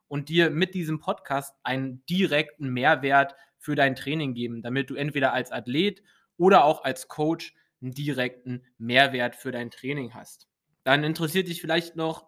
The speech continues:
wer bin ich denn überhaupt, dass du mir hier, äh, in meinem Podcast zuhören und mir glauben solltest? Ich bin Micha.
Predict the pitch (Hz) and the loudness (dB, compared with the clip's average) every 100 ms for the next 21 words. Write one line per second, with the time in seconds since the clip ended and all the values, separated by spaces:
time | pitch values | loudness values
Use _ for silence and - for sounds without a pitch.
0 | _ 135 135 175 196 160 143 139 131 139 | _ -6 0 0 0 0 -2 0 0 0
1 | 180 - 139 139 147 143 160 151 156 160 | -2 -6 -8 -6 -6 -2 -2 -2 -2 -2
2 | 156 139 139 123 139 143 147 165 165 160 | -2 -4 -4 -4 -4 -4 -2 -6 -4 -4
3 | 147 - - 208 170 156 156 135 135 127 | -4 -8 -12 -6 -2 -2 -4 -8 -10 -6
4 | 123 170 147 123 131 190 240 - - - | -4 -2 -4 -6 -6 -6 -8 -14 -20 -20
5 | - _ - - 160 180 208 247 262 | -20 _ -14 -6 0 0 4 2 2